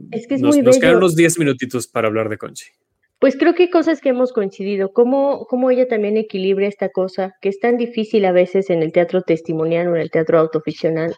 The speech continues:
Speaker 1: etcétera, documental, equilibra esta cuestión de decir,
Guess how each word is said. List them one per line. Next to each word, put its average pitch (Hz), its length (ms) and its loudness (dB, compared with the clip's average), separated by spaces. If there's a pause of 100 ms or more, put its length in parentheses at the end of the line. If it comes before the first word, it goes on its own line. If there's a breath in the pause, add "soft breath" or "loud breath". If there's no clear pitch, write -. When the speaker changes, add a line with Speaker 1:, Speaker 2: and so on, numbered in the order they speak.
Speaker 1:
etcétera, 170 560 -2 (160)
documental, 170 680 2 (760 loud breath)
equilibra 262 800 6
esta 262 300 2
cuestión 240 420 4
de 233 140 6
decir, 254 640 -2